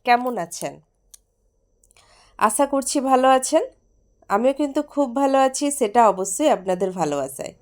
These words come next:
চলে এলাম আবার নতুন একটি ভ্লগ ভিডিও নিয়ে। তো আজকে ভিডিওতে, আহ, যেটা দেখাচ্ছি আমি আপনাদেরকে, সেটা হচ্ছে আমি চলে যাচ্ছি একটা নেমন্তন্ন বাড়িতে।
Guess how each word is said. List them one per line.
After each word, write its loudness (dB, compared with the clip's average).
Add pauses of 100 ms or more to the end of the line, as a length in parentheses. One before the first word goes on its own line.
(640)
চলে 6
এলাম 4
আবার 4
নতুন -4
একটি -4
ভ্লগ 4
ভিডিও -4
নিয়ে। -18 (1160)
তো 4
আজকে 0
ভিডিওতে, 0
আহ, 2
যেটা -2
দেখাচ্ছি -2
আমি 0
আপনাদেরকে, -4 (260)
সেটা 0
হচ্ছে 2
আমি 2
চলে -2
যাচ্ছি -2 (380)
একটা -4
নেমন্তন্ন -2
বাড়িতে। -6